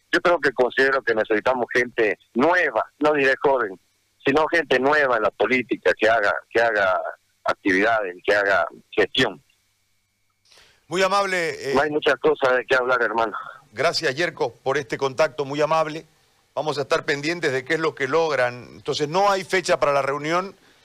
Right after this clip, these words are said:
Speaker 2: Entiendo que, eh, las mesas
Speaker 1: Todavía
Speaker 2: de
Speaker 1: no.
Speaker 2: trabajo arrojaron conclusiones y en base a eso ustedes quieren avanzar porque están reclamando la plata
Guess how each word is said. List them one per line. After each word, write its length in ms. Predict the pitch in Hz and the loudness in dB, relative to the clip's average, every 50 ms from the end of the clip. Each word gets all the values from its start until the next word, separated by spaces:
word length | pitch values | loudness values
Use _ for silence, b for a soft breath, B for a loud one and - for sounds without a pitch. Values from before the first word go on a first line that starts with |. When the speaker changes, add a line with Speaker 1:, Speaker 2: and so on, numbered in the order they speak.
| b b | b b
Speaker 2:
Entiendo 380 | - 135 143 151 175 175 196 175 | -12 -6 -4 -2 -2 0 -2 -2
que, 420 | 139 156 151 139 113 78 110 123 | -2 -2 -2 -2 -2 -4 -4 -4
eh, 40 | 123 | -4
las 180 | 120 123 120 117 | -2 -2 0 2
mesas 160 | 123 131 139 | 2 4 4
Speaker 1:
Todavía 240 | 143 139 147 151 139 | 4 2 2 0 0
Speaker 2:
de 60 | 120 | 0
Speaker 1:
no. 60 | 135 | 0
Speaker 2:
trabajo 280 | 135 156 160 - 156 156 | 0 0 -2 0 -2 -2
arrojaron 480 | 131 127 127 117 - 147 156 160 151 | 0 0 -2 -2 -2 -2 -2 -2 -4
conclusiones 720 | 139 151 135 123 113 127 127 113 - 156 160 160 160 135 127 | -6 -6 -8 -6 -8 -10 -10 -8 -6 -6 -4 -4 -4 -6 -6
y 60 | 135 | -6
en 80 | 123 127 | -2 -2
base 260 | 143 151 139 147 139 | -2 -2 0 0 -2
a 60 | 139 | -2
eso 160 | 147 139 - | -2 -4 -8
ustedes 320 | 139 113 - 143 143 139 120 | -8 -4 -4 -4 -4 -4 -6
quieren 360 | - 147 147 139 147 143 143 b b b b b b b _ | -6 -6 -4 -4 -4 -6 -10 b b b b b b b _
avanzar 600 | - 113 117 123 123 127 131 - 240 247 220 - | 0 0 2 2 0 0 0 0 0 0 -2 -4
porque 1400 | - - 127 123 120 - - 127 127 117 110 107 104 95 85 82 76 67 57 62 58 55 53 52 52 50 52 - | -6 -6 -6 -6 -8 -10 -10 -8 -6 -4 -4 -4 -6 -6 -8 -10 -12 -12 -14 -14 -14 -14 -16 -16 -16 -18 -18 -18
están 220 | - - 160 180 | -6 -2 0 0
reclamando 420 | 170 165 139 147 147 160 165 160 143 | 0 0 0 0 0 0 0 0 0
la 140 | 110 104 | 0 0
plata 380 | - 156 127 - - 117 117 - | 0 0 0 0 0 -2 -4 -4